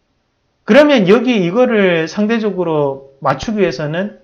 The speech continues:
오히려 프레임 자체를 다른 쪽으로 돌려가지고 경제적인 효과,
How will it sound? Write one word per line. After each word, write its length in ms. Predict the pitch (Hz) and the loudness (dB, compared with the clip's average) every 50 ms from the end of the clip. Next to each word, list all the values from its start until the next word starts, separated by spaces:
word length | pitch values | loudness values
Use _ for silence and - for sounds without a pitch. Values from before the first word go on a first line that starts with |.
| _ _ _ _ _ _ _ _ _ _ _ _ _ - 131 | _ _ _ _ _ _ _ _ _ _ _ _ _ -10 -4
오히려 500 | 139 156 202 240 254 220 165 - - - - - _ _ _ _ _ _ _ _ _ _ _ _ _ _ _ _ _ | 0 2 2 2 2 2 0 -2 -4 -10 -20 -20 _ _ _ _ _ _ _ _ _ _ _ _ _ _ _ _ _
프레임 320 | - - 262 285 285 277 | -6 -2 0 2 2 2
자체를 380 | 262 214 190 190 - 214 180 - | 2 2 0 0 0 -6 -6 -4
다른 260 | - 123 151 170 180 | -2 -2 -2 -2 -2
쪽으로 440 | 190 262 262 233 233 220 190 190 190 | -2 -2 -4 -2 -2 -2 -2 -2 0
돌려가지고 920 | - 185 226 233 226 190 165 151 139 147 160 151 175 190 208 226 233 - _ _ _ _ _ _ _ _ _ _ _ - | 2 2 2 2 2 2 0 0 -2 -4 -6 -4 -2 -2 -4 -4 -8 -16 _ _ _ _ _ _ _ _ _ _ _ -6
경제적인 640 | - 165 185 196 214 285 269 262 240 202 190 185 175 | -2 0 0 2 2 2 0 0 0 0 0 -2 -2
효과, 560 | - 226 220 226 - - 143 107 90 - - | -4 -6 -8 -6 -2 -2 -2 -2 -4 -10 -20